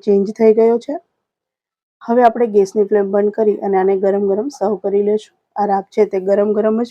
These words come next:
પીવાની મજા આવે છે અને જો નાના બાળકો માટે બનાવતા હોય તો હજી થોડી આનાથી વધારે ઘટ કરવી અને એને હલકી ઠંડી થવા દઈ અને પછી એને ખવડાવવી, જેથી તેનું પેટ પણ ભરાશે અને શરદી ઉધરસમાં તેને રાહત પણ મળશે.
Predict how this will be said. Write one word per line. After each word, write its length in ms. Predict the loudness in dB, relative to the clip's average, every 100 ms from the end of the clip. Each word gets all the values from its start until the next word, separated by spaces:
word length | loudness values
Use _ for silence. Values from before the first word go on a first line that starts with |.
| -2
પીવાની 340 | 0 2 0 -2
મજા 260 | -2 -2 -2
આવે 180 | 0 0 -2
છે 100 | -6 _ _ _ _ _
અને 140 | -2 -2 0
જો 80 | 0
નાના 260 | 0 0 2
બાળકો 260 | 2 0 -2
માટે 180 | -4 -2 -2
બનાવતા 400 | 0 -2 -2 -4 -4
હોય 180 | -4 -8 -10 _ _ _ _ -2
તો 100 | 0
હજી 240 | 0 -2 -8
થોડી 280 | 0 2 2 2
આનાથી 320 | 2 0 0
વધારે 320 | 0 2 2 2 0
ઘટ 200 | -4 0
કરવી 260 | 0 2 -2 -2
અને 80 | 0 0
એને 120 | 0
હલકી 340 | 2 2 0 -8
ઠંડી 320 | -4 -2 -2 -2
થવા 180 | -2 0 0 0
દઈ 120 | 0 -2
અને 120 | -4 -2
પછી 340 | -6 -6 -2 0
એને 140 | 0 -2 -4 -6
ખવડાવવી, 500 | -4 -2 -2 -2 -6 -6
જેથી 240 | -6 -4
તેનું 200 | -2 -4 -4
પેટ 180 | -6 -4
પણ 200 | -2 0
ભરાશે 400 | 0 -2 -4 -4 -6
અને 260 | -4 -4 -4
શરદી 300 | -4 -2 0
ઉધરસમાં 440 | 0 -2 -6 -6 -4
તેને 240 | -4 -4 -4
રાહત 260 | -6 -8 -8
પણ 160 | -6 -4
મળશે. 280 | -4 -8